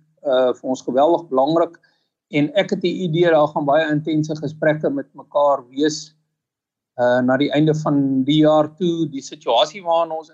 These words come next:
is, is nie volhoubaar nie. Sou vragtariewe nog styg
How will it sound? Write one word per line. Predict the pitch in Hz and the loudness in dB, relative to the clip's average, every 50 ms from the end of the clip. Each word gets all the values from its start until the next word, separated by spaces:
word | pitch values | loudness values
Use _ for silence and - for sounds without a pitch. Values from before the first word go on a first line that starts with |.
| 185 | -20
is, | 160 147 - | -20 -20 -20
is | - _ _ | -20 _ _
nie | - 151 151 | -6 -6 -6
volhoubaar | 151 - 147 135 131 131 139 151 151 147 143 147 147 147 147 147 | -4 -2 -2 0 2 2 2 0 0 2 2 4 4 2 0 -2
nie. | 151 156 156 156 151 156 - - _ _ _ _ _ _ | -6 -10 -10 -8 -8 -10 -12 -16 _ _ _ _ _ _
Sou | _ _ 165 156 | _ _ -2 -2
vragtariewe | 156 156 - - 160 - _ 180 156 156 160 156 160 156 | -2 0 -2 -2 -2 -2 _ 0 0 0 0 0 0 2
nog | 147 147 165 160 - - - | 2 2 0 -2 -6 -14 -20
styg | - - - - 196 196 208 | -20 -10 -4 0 0 0 0